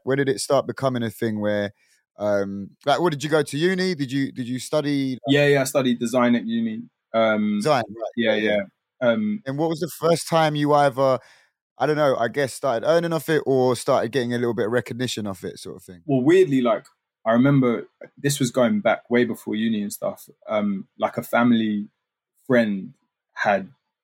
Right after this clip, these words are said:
Speaker 2: like, asked, he, he'd, like, seen some of my drawings, like, again, like, really, really young, and he'd, like, paid me, like, twenty-five quid or something to buy, like,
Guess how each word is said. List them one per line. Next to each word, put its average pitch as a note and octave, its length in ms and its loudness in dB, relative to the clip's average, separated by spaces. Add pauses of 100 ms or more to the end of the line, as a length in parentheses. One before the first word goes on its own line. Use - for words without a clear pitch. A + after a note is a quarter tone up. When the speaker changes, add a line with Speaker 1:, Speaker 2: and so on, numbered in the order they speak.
(160)
Speaker 2:
like, G2+ 240 -4
asked, - 540 0 (180)
he, C3+ 220 -2
he'd, A#2 180 2
like, G#2+ 200 2 (200)
seen B2 340 2
some A2+ 160 -2
of G#2+ 80 -2
my G2+ 120 0
drawings, G2+ 520 0
like, G2 140 0
again, G#2 420 -2
like, F#2+ 220 -8
really, C3+ 280 4
really A#2 200 2
young, A2 400 -2
and G#2 120 -8
he'd, A2+ 240 2
like, G2+ 300 -4
paid C#3 300 0
me, G#2+ 180 -2
like, G2+ 200 -14 (260)
twenty-five G2+ 520 0
quid C#3+ 240 2
or G#2 80 0
something - 480 -10 (240)
to B2 100 -4
buy, A2+ 240 4
like, G2 300 -2